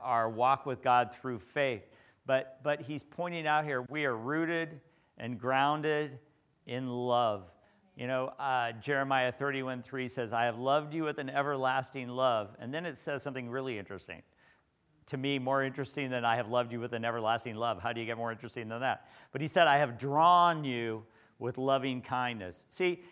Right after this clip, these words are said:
he's not trying to scare you into the kingdom. He's not trying to threaten you into the kingdom. He's not trying to tell you, "Well, you've been bad and you're gonna go to hell." No, no, no, no, no. It says he has drawn you to himself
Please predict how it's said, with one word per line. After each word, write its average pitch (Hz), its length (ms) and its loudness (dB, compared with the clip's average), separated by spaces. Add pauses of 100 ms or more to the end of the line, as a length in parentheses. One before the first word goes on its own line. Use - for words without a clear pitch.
(100)
he's 185 100 -6
not 190 120 4
trying 196 160 2
to 156 60 0
scare 143 380 4
you 147 180 0
into 151 140 -2
the 139 100 -4
kingdom. 156 360 -4
He's 135 140 -6
not 135 140 2
trying 139 160 2
to 131 80 0
threaten 139 420 0
you 127 160 0
into 127 180 -2
the 117 80 -6
kingdom. 127 380 -6
He's 120 160 -6
not 131 220 0
trying 143 180 0
to 127 80 0
tell 151 260 4
you, 143 160 0 (280)
"Well, 135 100 0
you've 180 160 2
been 190 240 2
bad 156 420 10
and 131 200 -2
you're 165 100 0
gonna 170 160 4
go 160 160 8
to 151 100 8
hell." 131 460 4
No, 156 140 2
no, 196 100 0
no, 190 140 0
no, 185 100 -2
no. 165 200 0 (520)
It 196 220 2
says 156 300 4
he 160 100 0
has 131 180 0
drawn 165 580 6
you 110 200 -4
to 113 160 -10
himself 104 500 -4